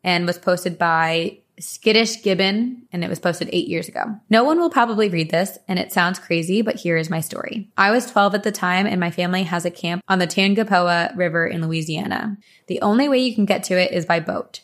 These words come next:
So it was just my uncle, my cousin, and myself, and we were heading back to the boat launch on a Sunday night. Now, the boat we were in didn't have any working lights. So to see where we were going, my uncle would occasionally shoot a flare, and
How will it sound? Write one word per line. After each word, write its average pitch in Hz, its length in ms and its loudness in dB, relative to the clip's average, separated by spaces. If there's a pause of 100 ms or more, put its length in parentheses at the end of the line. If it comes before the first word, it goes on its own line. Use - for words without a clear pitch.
So 185 240 4
it - 100 2
was 185 140 2
just 233 180 2
my 233 100 2
uncle, 196 420 2
my 175 120 0
cousin, 175 320 -2
and 202 80 2
myself, 165 540 0
and 170 100 -4
we 165 80 -4
were 165 80 -2
heading 185 240 0
back 170 300 -2
to 180 80 -6
the 185 80 0
boat 170 220 2
launch 165 340 -2
on 160 120 -2
a 160 60 -2
Sunday 156 380 -2
night. - 400 -8 (100)
Now, 208 120 4
the 208 100 4
boat 220 180 4
we 277 140 2
were 294 80 6
in 190 300 2
didn't 185 200 -2
have 170 220 -2
any 165 180 -2
working 160 360 -6
lights. - 580 -2
So 185 240 0
to 175 100 -2
see 208 220 0
where 214 160 4
we 196 120 0
were 175 120 0
going, 190 440 2
my 175 140 -2
uncle 180 360 -2
would 175 100 0
occasionally 175 580 -2
shoot 170 260 -4
a 170 60 -2
flare, 185 640 0 (100)
and 180 520 0